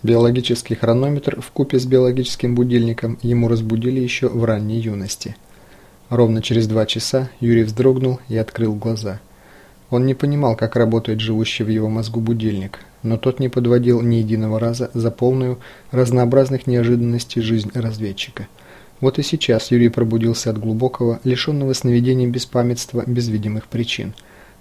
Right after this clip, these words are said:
Просто открыл глаза и сел на краешке кровати. "Пора", подумал он, — "ночь уже". Он встал на ноги, потянулся и привычно прислушался к себе. Тело и снаряжение полнились готовностью к любым подвигам.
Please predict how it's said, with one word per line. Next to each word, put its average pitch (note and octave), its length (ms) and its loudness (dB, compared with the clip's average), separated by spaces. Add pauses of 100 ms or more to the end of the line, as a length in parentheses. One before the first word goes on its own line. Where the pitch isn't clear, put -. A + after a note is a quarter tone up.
Просто A#2+ 360 0
открыл A#2 320 0
глаза A#2 420 0 (300)
и B2 100 -4
сел A#2 260 -4
на A#2 140 -2
краешке G#2 460 -8
кровати. G#2 540 -6 (1000)
"Пора", A#2 460 0
подумал G#2+ 440 -2
он, — G#2 180 -6 (240)
"ночь A#2 300 -2
уже". G2+ 240 -8 (1200)
Он A#2 160 2
встал A2+ 300 2
на B2+ 140 2
ноги, B2+ 340 -2 (120)
потянулся B2+ 580 0
и B2+ 40 0
привычно C#3 480 0
прислушался A2 720 -2
к - 80 -10
себе. G#2 360 0 (760)
Тело B2 260 4
и A#2 60 4
снаряжение B2 640 0
полнились A#2+ 500 2
готовностью A2+ 640 -2
к - 60 -4
любым G#2+ 320 0
подвигам. G2 540 -4